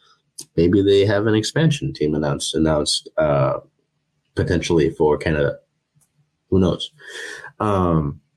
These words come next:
on the twenty-fifth, Brittany Griner's appeal was denied, uh, and now she will be forced to serve a nine-year sentence in a penal colony. Um,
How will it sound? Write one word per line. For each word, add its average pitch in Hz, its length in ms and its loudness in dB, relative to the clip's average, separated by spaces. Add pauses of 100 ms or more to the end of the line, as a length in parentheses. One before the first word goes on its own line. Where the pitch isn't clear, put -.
(680)
on 101 120 2
the 95 80 4
twenty-fifth, 98 680 2
Brittany 104 320 0
Griner's 95 380 2
appeal 101 340 2
was 95 240 2
denied, 87 480 0 (120)
uh, 78 340 0
and 73 100 2
now 82 120 2
she - 140 -2
will 85 120 6
be 85 100 4
forced 87 380 0
to 87 80 2
serve 85 240 2
a 82 100 4
nine-year 85 460 2
sentence 82 580 0
in 76 80 -2
a 73 80 0
penal 90 400 0
colony. 107 580 0 (560)
Um, 78 760 -2